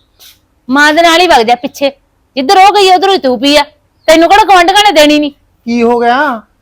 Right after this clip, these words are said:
Speaker 2: ਐ ਆਉਣ ਸਾਰੀ ਬਕਵਾਸ ਕਰਨ ਲੱਗ ਜਾਂਦੀ ਆ, ਕਿਤੇ ਠੰਡੀ ਵੀ ਬੋਲ ਪਿਆ ਕਰ।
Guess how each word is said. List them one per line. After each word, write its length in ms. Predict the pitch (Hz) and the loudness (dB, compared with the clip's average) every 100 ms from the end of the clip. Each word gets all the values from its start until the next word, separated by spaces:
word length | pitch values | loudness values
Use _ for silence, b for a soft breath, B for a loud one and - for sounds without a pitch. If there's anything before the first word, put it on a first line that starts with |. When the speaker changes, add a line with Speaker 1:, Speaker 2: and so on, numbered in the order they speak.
| 254 | -6
Speaker 2:
ਐ 100 | 254 | -2
ਆਉਣ 200 | 247 247 | -2 -2
ਸਾਰੀ 280 | 247 254 254 | -2 -2 -2
ਬਕਵਾਸ 400 | 247 254 262 254 | -4 0 0 0
ਕਰਨ 280 | 262 254 247 | -2 0 -2
ਲੱਗ 140 | 190 | -2
ਜਾਂਦੀ 400 | 196 208 208 214 | -2 -4 -4 -8
ਆ, 60 | 214 _ _ _ - | -10 _ _ _ -4
ਕਿਤੇ 160 | 254 | -2
ਠੰਡੀ 320 | - 226 220 294 | -2 -2 -2 0
ਵੀ 120 | 294 | 2
ਬੋਲ 220 | 269 254 | 2 2
ਪਿਆ 140 | 254 | 0
ਕਰ। 380 | 240 240 269 330 | 0 2 2 0